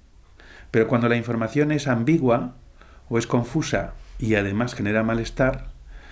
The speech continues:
pues tu cerebro tiende a distorsionarla, a rechazarla. Este fenómeno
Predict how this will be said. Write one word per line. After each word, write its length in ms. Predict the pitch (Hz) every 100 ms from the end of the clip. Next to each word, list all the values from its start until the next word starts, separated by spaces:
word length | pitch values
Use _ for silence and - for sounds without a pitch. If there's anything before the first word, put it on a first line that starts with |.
| - - -
pues 200 | 120 -
tu 100 | 160
cerebro 600 | 147 139 135 147 - - - - - -
tiende 480 | 135 127 131 135 -
a 120 | 120
distorsionarla, 880 | 113 - 113 - 98 104 - - - - - - - - - - -
a 80 |
rechazarla. 600 | 123 117 120 113 113 87 - - - - - - - - - - - - - - - - -
Este 240 | 143 190
fenómeno 640 | 180 165 170 143 117 151